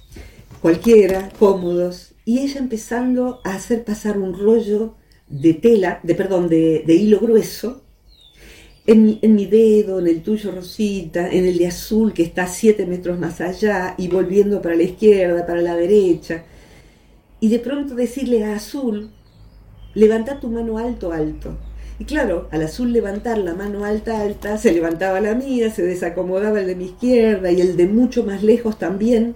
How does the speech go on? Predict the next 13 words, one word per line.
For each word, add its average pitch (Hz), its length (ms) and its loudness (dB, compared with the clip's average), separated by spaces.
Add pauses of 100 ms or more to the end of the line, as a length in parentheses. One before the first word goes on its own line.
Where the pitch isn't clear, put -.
tenía 185 340 -2
que 175 120 -4
modificarse. 175 920 -4 (420)
Un 240 160 4
campo, 330 640 -4
entonces, 220 520 -4
es 214 220 -4
eso, 180 380 0
solo 240 380 0
que 220 120 0
no 208 220 0
es 220 80 0
visible. 151 760 -4